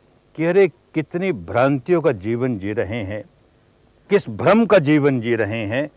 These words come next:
सच्चाई प्रकट होती चली जाएगी। अपने बारे में जहाँ सच्चाई प्रकट होनी शुरू हुई,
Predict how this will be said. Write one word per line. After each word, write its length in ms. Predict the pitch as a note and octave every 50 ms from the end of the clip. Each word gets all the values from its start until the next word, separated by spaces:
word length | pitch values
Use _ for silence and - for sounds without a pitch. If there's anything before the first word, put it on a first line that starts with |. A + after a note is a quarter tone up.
| _ _ _ _ _ _ _
सच्चाई 640 | - - D#3 C#3+ _ _ - D#3+ D3+ D3 D3+ D3
प्रकट 460 | C#3 _ - C3+ C#3 B2+ C3 B2+ -
होती 220 | A#2+ A2+ - B2 G#2+
चली 280 | - G#2+ G#2+ G#2+ G#2
जाएगी। 520 | F#2+ F#2+ F#2+ G2 F#2 F#2 F2 F#2 F2+ F2+ - _ _ _ _ _ _ _ _ _ _ _ _ _ -
अपने 460 | - C#3+ - _ - G3+ A3 A#3+ A#3+
बारे 440 | G#3+ D#3 E3 D#3+ F3 F3+ F#3 G3+ G#3+
में 180 | G#3+ G#3 G3+ F3
जहाँ 220 | E3+ D#3+ F3 F#3
सच्चाई 540 | - - F3 D3 - - - D#3 D#3 D#3+ D#3+
प्रकट 380 | C#3 - D3 C#3+ C#3 D3 A#2+ A#2
होनी 240 | C3+ C#3+ C#3+ C#3
शुरू 280 | A#2+ - B2+ B2 C3 A#2+
हुई, 300 | G#2+ A#2 B2 B2 B2 A#2